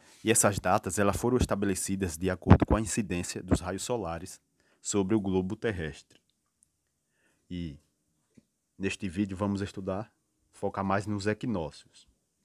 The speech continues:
E os equinócios, ele acontece quando os raios solares, ele incidem mais diretamente sobre a linha do Equador, o que leva o hemisfério norte e sul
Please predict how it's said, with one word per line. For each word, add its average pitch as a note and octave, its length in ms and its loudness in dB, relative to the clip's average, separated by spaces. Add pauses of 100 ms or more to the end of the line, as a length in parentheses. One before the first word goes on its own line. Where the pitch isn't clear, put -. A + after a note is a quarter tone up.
(1700)
E G#2 100 -2
os G#2 140 0
equinócios, G2+ 640 2
ele G2+ 100 4
acontece G2+ 500 0
quando F2+ 220 0
os F2 100 0
raios G#2 240 6
solares, F#2 460 6
ele G#2 160 4
incidem G#2+ 640 0 (580)
mais G2+ 240 2
diretamente G#2+ 560 0
sobre G2 240 -2
a G2 60 4
linha G#2 180 2
do A2 140 -2
Equador, G#2+ 500 -2 (600)
o G2 80 -14
que - 100 -8
leva G2+ 260 0
o A#2 140 -2
hemisfério A2+ 480 -2
norte G#2 540 -4
e C3+ 100 -8
sul A2 420 -6